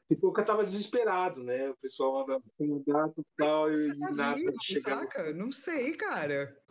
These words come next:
Speaker 1: Mas eu, no final desse, de cada projeto, assim, principalmente esses, mas desde La Dançarina, e La Dançarina eu tive um, um corte muito grande no meio do livro, né, uma queda de quase morte que eu tive.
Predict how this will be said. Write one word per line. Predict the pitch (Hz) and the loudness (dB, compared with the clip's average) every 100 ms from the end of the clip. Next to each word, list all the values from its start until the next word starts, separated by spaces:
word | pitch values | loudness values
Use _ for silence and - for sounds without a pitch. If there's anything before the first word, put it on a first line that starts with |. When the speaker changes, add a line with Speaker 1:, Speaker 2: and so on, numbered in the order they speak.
| - - - - - - | -10 -8 -10 -14 -4 4
Speaker 1:
Mas | 131 - - | 4 4 2
eu, | 170 196 160 131 120 131 - 156 - _ _ - 170 - | 4 4 2 -2 -10 -8 -2 -4 -4 _ _ -2 0 4
no | 175 | 2
final | 165 160 151 175 | 4 4 4 2
desse, | 160 160 - | 0 -2 -4
de | - - | -12 -4
cada | - 156 170 | 0 2 2
projeto, | 151 120 127 131 113 | 0 2 2 0 -4
assim, | 120 120 | -6 -6
principalmente | - 120 117 117 | -4 -2 0 -2
esses, | - 110 | -4 -2
mas | 117 113 | 0 2
desde | 143 147 | 2 2
La | 147 135 | 2 2
Dançarina, | 143 - 120 110 143 135 - | 0 0 -2 -2 -2 -2 -2
e | 127 | 0
La | 131 | 0
Dançarina | 127 127 131 127 | 0 -2 0 -2
eu | |
tive | 131 127 | -2 -2
um, | 127 123 110 107 _ | -2 -2 -4 -8 _
um | 117 110 110 - | -4 -2 -2 2
corte | 117 117 - | 4 4 0
muito | 117 110 | -2 2
grande | 110 107 | 2 4
no | 110 | 2
meio | 113 120 | 2 2
do | 107 101 | 0 0
livro, | 127 127 113 | 0 0 0
né, | 110 117 110 - | 0 0 -2 -4
uma | 104 - - | -2 -2 0
queda | 107 107 | 2 2
de | 101 | 0
quase | 107 95 98 | 0 -2 0
morte | 107 107 - - | 0 2 -2 -6
que | 101 | -10
eu | |
tive. | - 127 | -2 0